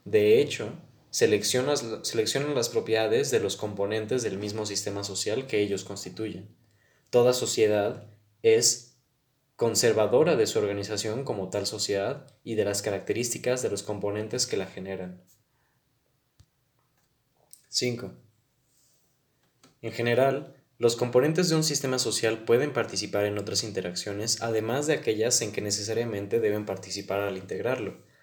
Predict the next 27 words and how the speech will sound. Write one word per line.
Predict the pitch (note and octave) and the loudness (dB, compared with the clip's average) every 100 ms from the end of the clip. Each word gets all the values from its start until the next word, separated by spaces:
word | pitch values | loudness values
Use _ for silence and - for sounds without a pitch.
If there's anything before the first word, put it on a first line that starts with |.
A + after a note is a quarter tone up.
| _ _ | _ _
es | G#2 | -2
decir, | G2+ G#2+ A#2+ A#2 - _ _ _ | 0 0 0 -4 -14 _ _ _
pueden | - E3 | 0 2
participar | F3 F3 - - A2+ | 2 -2 -4 0 0
en | B2 | 0
interacciones | A2+ G#2 G#2 - A#2 A#2 | 0 2 2 2 -2 -2
fuera | - C#3 F3+ | 0 2 4
del | A#2+ | 4
sistema | G2+ G#2 G#2+ G#2 | 0 -4 -4 -4
social | G#2+ G2 G#2+ A2+ C#3+ | -2 0 0 0 -4
que | - | -10
constituyen. | G2 G2+ G2+ F#2 - A#2 - G2 - _ _ _ _ _ _ _ _ - | -8 -8 -8 -12 -8 -8 -8 -12 -18 _ _ _ _ _ _ _ _ -2
Si | - | -2
como | A#2 A2+ | 0 0
resultado | A2 G#2+ G#2+ B2 C#3+ | 2 0 2 4 4
de | B2+ | 2
tales | C3 C3+ C3+ | 0 0 -2
interacciones | A2 G#2 F#2+ - C3 A#2 F#2+ - | -2 -2 -2 -4 -4 -4 -6 -4
la | G2 | -2
estructura | G2+ - G#2+ - D3 D3+ | -2 -2 -6 -2 0 2
de | G#2+ | 2
los | G2 | 0
componentes | - G2+ G2+ G#2+ A2 G#2+ G2 | -2 -4 -2 -2 -2 -4 -4
de | G2+ | -2
un | A2 | -2
sistema | A2 - A2 | -4 -4 -4
social | A2 - - G#2+ G#2 | -4 -2 0 0 -2